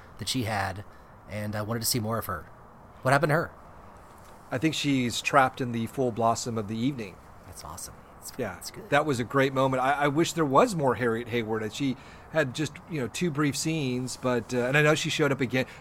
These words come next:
Speaker 2: She had that great moment in the second season premiere, our favorite episode, our favorite episode, where she recites the "It's Laura" poem.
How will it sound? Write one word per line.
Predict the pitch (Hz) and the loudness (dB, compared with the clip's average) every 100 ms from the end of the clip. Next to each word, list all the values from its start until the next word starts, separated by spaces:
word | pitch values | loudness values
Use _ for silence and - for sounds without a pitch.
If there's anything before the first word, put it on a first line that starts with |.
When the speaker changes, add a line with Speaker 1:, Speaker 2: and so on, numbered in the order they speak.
| - | -6
Speaker 2:
She | 151 190 | -2 2
had | 185 190 | 2 4
that | 160 | 2
great | 147 170 175 | 4 4 4
moment | 165 165 165 | 4 4 2
in | 165 156 143 | 2 -2 -2
the | |
second | 135 165 - 143 | 0 0 0 -2
season | - 156 143 | -2 -2 -2
premiere, | - 139 175 131 | -4 -4 -2 -2
our | |
favorite | 110 131 117 | -2 -2 0
episode, | 120 156 165 117 113 | 0 0 -4 -4 -4
our | 113 | -6
favorite | 123 131 110 | -4 -4 0
episode, | 165 196 - 113 113 135 - - - - | -2 -4 -6 -4 -6 -10 -18 -20 -20 -10
where | 127 127 123 123 123 120 - - - - - - - | 0 4 6 6 6 2 -6 -20 -20 -20 -20 -20 -14
she | - - 147 139 135 131 131 - | -6 -2 2 2 4 2 0 -2
recites | 135 131 - 135 135 135 | -4 -4 0 2 2 -2
the | - 135 160 | -4 -2 -2
"It's | 127 - | -4 0
Laura" | 135 208 - | 2 2 0
poem. | - 101 107 | -4 -8 -10